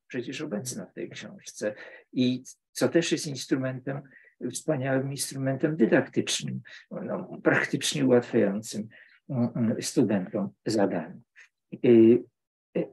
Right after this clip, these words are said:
zacząłem jakby, m-, może nie naukowo od dydaktyki, ale wydaje mi się, że to jest o-, o-, ogromnie ważne i,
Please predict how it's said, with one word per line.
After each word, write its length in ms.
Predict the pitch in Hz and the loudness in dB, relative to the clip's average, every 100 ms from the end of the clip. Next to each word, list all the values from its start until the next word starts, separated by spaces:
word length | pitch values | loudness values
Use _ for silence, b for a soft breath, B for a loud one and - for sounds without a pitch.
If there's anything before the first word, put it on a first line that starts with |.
| - | -6
zacząłem 520 | 156 123 196 233 196 | -4 0 6 8 8
jakby, 300 | 170 135 165 | 4 0 -6
m-, 300 | 170 160 - | -8 -8 -10
może 480 | 151 156 160 170 170 | -4 2 4 6 4
nie 260 | 165 175 185 | 4 6 6
naukowo 560 | 190 175 180 165 120 131 | 6 4 6 2 2 -2
od 120 | 127 | -2
dydaktyki, 680 | 156 151 - - 147 - 139 | -2 -2 -4 0 0 2 0
ale 160 | 131 | 0
wydaje 240 | 139 160 165 | -2 -6 -6
mi 80 | |
się, 140 | - 156 | -6 -8
że 80 | 156 | -6
to 100 | 156 | -6
jest 160 | 147 | -4
o-, 140 | 151 - | -4 -2
o-, 200 | 160 - | -4 4
ogromnie 640 | 165 151 127 92 90 95 | 4 4 2 -2 -8 -12
ważne 500 | 104 104 - 104 117 | -12 -14 -12 -12 -12
i, 200 | 117 113 | -10 -10